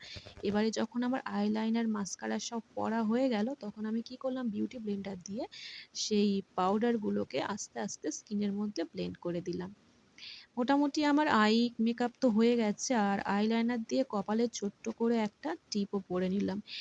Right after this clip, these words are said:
এরপরে আমি লিপস্টিকটা পরে নিচ্ছি। এই যে শেডটা,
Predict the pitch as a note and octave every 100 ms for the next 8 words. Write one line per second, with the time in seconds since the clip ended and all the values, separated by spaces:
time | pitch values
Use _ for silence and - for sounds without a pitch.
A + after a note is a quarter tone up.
0 | - - - A#3+ C4 C4 C4 B3 A#3 A#3+
1 | - C#4+ - C#4 C4 G3+ G3 F#3+ G3 -
2 | - - - A#3 A#3+ C4+ C4 - G#3+ G#3+
3 | _ G#3 A3